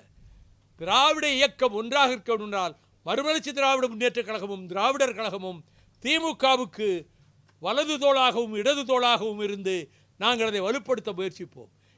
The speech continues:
எங்கள் சக்தி வீணாகிவிடக்கூடாது. எ-, எங்களுக்கென்று இருக்கக்கூடிய பலம், எங்களுக்கென்று இருக்கக்கூடிய பிரச்சார பலம் வீணாகிவிடக்கூடாது.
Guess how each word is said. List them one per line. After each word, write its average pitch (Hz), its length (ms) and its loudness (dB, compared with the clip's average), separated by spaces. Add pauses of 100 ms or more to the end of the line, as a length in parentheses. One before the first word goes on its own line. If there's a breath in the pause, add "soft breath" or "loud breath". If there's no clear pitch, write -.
(120)
எங்கள் 233 340 0
சக்தி 247 420 -4 (280)
வீணாகிவிடக்கூடாது. 202 960 -2 (560)
எ-, 147 140 -8 (220)
எங்களுக்கென்று 262 680 2
இருக்கக்கூடிய 214 540 -4
பலம், 185 320 -4 (440)
எங்களுக்கென்று 262 640 0
இருக்கக்கூடிய 226 460 -4
பிரச்சார 202 460 -4
பலம் 165 280 -10 (480)
வீணாகிவிடக்கூடாது. 196 1000 -2